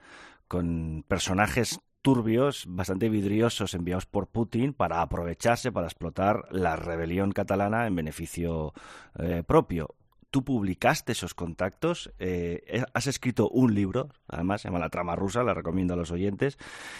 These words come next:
Eh, em, aunque fue muy cuestionado, la gente como que se reía, "¿Qué va a pintar,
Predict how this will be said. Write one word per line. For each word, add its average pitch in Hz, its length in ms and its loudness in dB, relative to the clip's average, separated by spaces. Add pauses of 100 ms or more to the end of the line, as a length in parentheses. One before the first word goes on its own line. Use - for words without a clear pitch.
(180)
Eh, 98 280 6
em, 92 340 2 (540)
aunque 113 300 4
fue - 420 0
muy 165 140 6
cuestionado, 139 640 6
la 95 120 0
gente 120 280 -2
como 143 200 2
que 113 80 0
se 104 140 0
reía, 117 340 4
"¿Qué 104 100 0
va 101 100 4
a 95 60 -2
pintar, 101 400 2